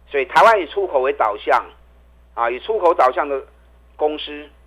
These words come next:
在整个获利部分会比大家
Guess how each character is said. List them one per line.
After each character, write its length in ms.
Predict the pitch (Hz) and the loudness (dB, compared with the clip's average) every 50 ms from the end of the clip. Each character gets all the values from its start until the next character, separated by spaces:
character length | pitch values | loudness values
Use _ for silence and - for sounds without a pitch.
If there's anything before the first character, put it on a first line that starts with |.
| _ _ _ _ _ _ _ - | _ _ _ _ _ _ _ 4
在 140 | 214 185 165 | 4 4 4
整 140 | - 135 | 2 -2
个 80 | 127 127 | -8 -6
获 140 | - 165 156 | -2 -2 -2
利 100 | 151 147 | -2 -4
部 220 | 139 - 143 139 127 | -8 -10 -12 -6 -4
分 220 | 139 131 120 107 - _ _ _ _ _ | -2 -2 -2 -6 -10 _ _ _ _ _
会 120 | - 190 | 2 2
比 160 | 175 - 120 113 | 2 2 -2 -6
大 240 | - 143 135 139 | -2 2 2 2
家 120 | 139 135 | 2 0